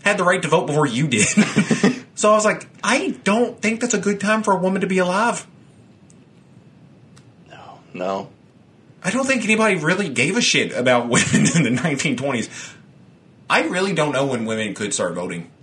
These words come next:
Speaker 1: I really do think that, like, legitimate people who were ex-slaves, 'cause, like, even slaves had a, what, a, a one-fifth vote? Or a three-fifth vote? Or is it just something awful? <laughs> But, but I don't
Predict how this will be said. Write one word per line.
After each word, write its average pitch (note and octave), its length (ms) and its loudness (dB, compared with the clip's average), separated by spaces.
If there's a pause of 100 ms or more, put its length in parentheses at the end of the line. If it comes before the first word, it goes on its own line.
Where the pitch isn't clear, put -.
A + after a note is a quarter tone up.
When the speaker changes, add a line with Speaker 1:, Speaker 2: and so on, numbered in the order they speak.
(340)
Speaker 1:
I E3+ 180 2
really D3+ 320 2
do B2 240 2
think A2+ 400 -2 (140)
that, A2+ 280 0
like, A2 220 0
legitimate C#3 680 0
people C#3+ 260 -2
who B2+ 80 -6
were C3 240 -2
ex-slaves, B2 840 -2 (680)
'cause, C4 180 2
like, C#4 160 2 (180)
even C4 280 2
slaves A#3+ 380 2
had G#3 180 2
a, E3 120 4
what, F#3+ 300 0
a, C3 340 4 (440)
a C#3+ 120 2
one-fifth E3 680 -2
vote? C4 420 0 (480)
Or D3+ 140 4
a - 40 0
three-fifth F#3+ 580 0
vote? A#3 260 2
Or G3 120 4
is D#3+ 120 -4
it A#2+ 160 -6
just C#3+ 200 0
something E3 260 2
awful? C3+ 560 0
<laughs> - 80 -4
But, C3+ 360 0 (480)
but D#3 80 2
I F3+ 40 4
don't B3 80 4